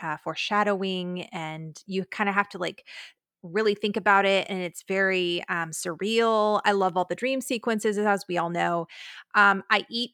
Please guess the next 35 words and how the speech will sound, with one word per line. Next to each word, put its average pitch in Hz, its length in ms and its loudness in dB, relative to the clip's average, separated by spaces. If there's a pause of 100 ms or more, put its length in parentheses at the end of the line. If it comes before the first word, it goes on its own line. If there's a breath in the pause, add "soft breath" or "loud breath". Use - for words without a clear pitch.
things 214 260 -2
up 202 200 2
that 196 100 0
are 185 160 2
very 170 260 -2
character-centered, 180 1500 -2
and 196 140 -2
this 185 160 -4
episode 190 320 -6
is 170 140 -6
so 185 420 0
fully 180 680 -4
focused 170 580 -4
on 175 240 0
analyzing 165 800 -6 (280)
what 185 180 0
makes 165 200 -6
these 170 160 -8
characters - 520 -10
tick, - 320 -8
and 170 160 -6
that's, 165 340 -2
like, 170 220 -4
the 170 60 -10
thing 160 260 -10
that 165 100 -6
I 151 80 -6
love 156 260 -6
most 156 300 -8
about 156 220 -4
this 165 140 -12
show 156 300 -4
is, 165 160 -4
like, 160 240 -8 (460 loud breath)
the 175 240 -4